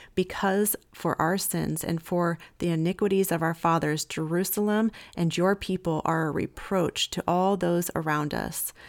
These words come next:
Now, therefore, our God, hear the prayer of your servant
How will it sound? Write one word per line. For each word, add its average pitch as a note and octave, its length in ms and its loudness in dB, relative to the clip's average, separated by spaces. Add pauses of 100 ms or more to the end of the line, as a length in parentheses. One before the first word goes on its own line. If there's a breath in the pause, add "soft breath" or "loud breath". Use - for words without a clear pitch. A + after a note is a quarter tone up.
(200 loud breath)
Now, F#3 340 4
therefore, E3+ 680 0 (320 loud breath)
our F3+ 160 4
God, - 400 2
hear A3 500 2
the E3 140 -2
prayer G3+ 440 0
of - 180 -2
your E3 120 -2
servant - 640 -2